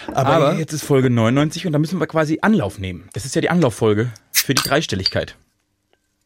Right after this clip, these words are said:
Speaker 2: Ähm, wir trinken Wasser.
Speaker 1: Wir trinken heute einfach mal Wasser. Ist auch sehr heiß da draußen. Es geht um die Dehydration.
Speaker 2: Da muss man sehr, sehr viel trinken.
Speaker 1: Und die Dehydration ist bekanntlich der größte Feind des Trinkers.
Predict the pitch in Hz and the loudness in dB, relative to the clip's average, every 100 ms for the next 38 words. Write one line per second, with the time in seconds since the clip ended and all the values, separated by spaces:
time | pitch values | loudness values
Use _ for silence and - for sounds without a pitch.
0 | - - - - 123 117 113 113 110 113 | 6 6 -4 -8 -2 0 2 2 2 2
1 | - 165 165 131 95 80 - - - - | 2 0 0 -2 -2 -4 -8 -14 -18 -16
2 | - 113 104 - 131 - 101 98 95 - | -10 -2 2 2 2 2 0 -2 -2 -4
3 | 87 95 _ 110 135 104 110 127 147 - | -6 -6 _ -2 -2 0 -2 2 0 0
4 | 147 131 139 143 110 127 113 107 104 110 | -4 0 0 -2 -6 -4 -2 -2 -2 -2
5 | 104 104 - 135 147 - - 113 107 117 | -2 -6 -2 -2 -2 -4 -4 -2 0 0
6 | 101 113 113 98 - 92 - 87 107 110 | 0 2 2 0 -6 -8 -10 -8 -8 -4
7 | 117 117 - 104 120 120 - 104 110 107 | -2 -2 -2 -4 -2 -2 -4 -6 -6 -4
8 | 101 113 107 - 104 98 - 147 143 - | -6 -4 -4 -2 -2 -2 -4 -2 -2 -4